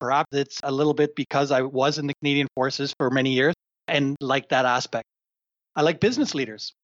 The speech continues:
I look at Elon Musk and how he's changing the world with his Hyperloop and, uh, the electric car. I look at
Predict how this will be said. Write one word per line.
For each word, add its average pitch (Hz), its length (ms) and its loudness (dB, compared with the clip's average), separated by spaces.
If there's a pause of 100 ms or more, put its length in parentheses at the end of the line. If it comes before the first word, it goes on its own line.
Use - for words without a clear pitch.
(160)
I 135 100 0
look 151 200 0
at 151 240 0
Elon 156 300 2
Musk 151 320 -2
and 117 100 -12
how 135 140 -4
he's 131 180 -4
changing 143 540 0
the 131 80 0
world 131 440 2 (300)
with 123 180 -4
his 117 240 -4 (140)
Hyperloop 123 580 -2
and, 117 220 -2
uh, 113 100 0
the 110 140 -6
electric 123 420 -4
car. 127 240 0 (360)
I 135 80 -2
look 147 220 0
at 147 160 2